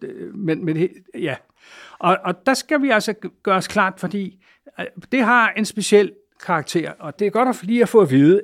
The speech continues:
at datidens arkitekter v-, vidste også godt, hvordan, hvornår man kunne gøre noget, der var uortodokst, og hvornår man ikke kunne. Og, og et, et, under normale omstændigheder, så vil man sige, etatsråd Eriksen, som var en stor købmand og så videre, øh, han kunne sagtens bygge sit,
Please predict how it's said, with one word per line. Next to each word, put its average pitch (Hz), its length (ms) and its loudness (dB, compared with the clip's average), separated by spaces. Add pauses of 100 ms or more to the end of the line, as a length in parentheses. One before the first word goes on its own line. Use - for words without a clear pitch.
(140)
at 175 200 -8 (160)
datidens 226 540 -2
arkitekter 202 580 -2 (280)
v-, 175 360 -18
vidste 185 340 -2
også 190 220 -4
godt, 190 220 -2 (160)
hvordan, 185 400 -4 (720)
hvornår 190 560 -2
man 202 160 -4
kunne 196 140 -4
gøre 175 240 2
noget, 156 260 4 (120)
der 151 60 2
var 147 280 -2
uortodokst, 165 720 0
og - 80 -10
hvornår 156 240 -2
man 147 160 -2
ikke 147 200 -4
kunne. 110 320 -6 (180)
Og, - 380 -6
og 160 340 -2 (180)
et, 190 260 -2
et, 190 180 -4
under 185 220 0
normale 196 300 0
omstændigheder, 196 420 2
så 196 160 -4
vil 190 100 -2
man 185 100 -2
sige, 190 340 -4
etatsråd 185 540 -2
Eriksen, 220 440 2
som 180 200 -4
var 160 80 -2
en 160 60 -2
stor 208 240 2
købmand 196 440 2
og 160 60 -16
så 170 80 -8
videre, 175 280 0 (120)
øh, 180 60 -8
han 202 160 -6
kunne 240 120 -4
sagtens 233 340 0
bygge 226 200 0
sit, - 320 -8